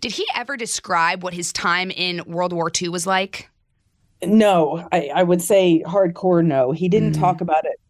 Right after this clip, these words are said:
Speaker 2: very much at all, like, like a lot of, of men who were there.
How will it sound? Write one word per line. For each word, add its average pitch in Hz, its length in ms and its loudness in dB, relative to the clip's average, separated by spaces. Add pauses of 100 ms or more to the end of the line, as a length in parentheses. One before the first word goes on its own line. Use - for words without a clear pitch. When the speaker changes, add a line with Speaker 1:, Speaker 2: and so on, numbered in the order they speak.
(140)
Speaker 2:
very 165 240 2
much 160 260 0
at 160 80 0
all, 156 380 2
like, 165 240 0 (240)
like 165 240 0
a 165 60 -4
lot 170 280 0
of, 143 240 -4 (100)
of 139 380 -2
men 135 440 -2
who 139 640 0
were 147 220 2
there. 135 460 0